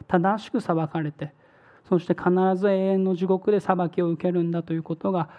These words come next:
約束されているわけです。その裁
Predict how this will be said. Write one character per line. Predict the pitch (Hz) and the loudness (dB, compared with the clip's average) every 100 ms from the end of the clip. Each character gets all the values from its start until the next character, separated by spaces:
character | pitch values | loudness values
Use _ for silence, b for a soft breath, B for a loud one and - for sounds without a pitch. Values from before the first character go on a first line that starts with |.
| B B B _ | B B B _
約 | 170 156 | 0 0
束 | - 160 - | -2 -6 -4
さ | - | -2
れ | 165 160 | 0 0
て | - 175 180 B | 0 -2 -2 B
い | 175 | 0
る | 175 | 2
わ | 170 160 | 2 0
け | 165 | -4
で | 156 | -6
す。 | 143 - _ _ _ _ _ _ 855 906 _ _ _ - | -8 -12 _ _ _ _ _ _ -20 -20 _ _ _ -4
そ | 170 | 0
の | 165 170 - _ _ _ _ _ _ _ _ _ _ _ _ _ _ _ _ _ _ _ _ _ | 2 0 -4 _ _ _ _ _ _ _ _ _ _ _ _ _ _ _ _ _ _ _ _ _
裁 | 247 | 0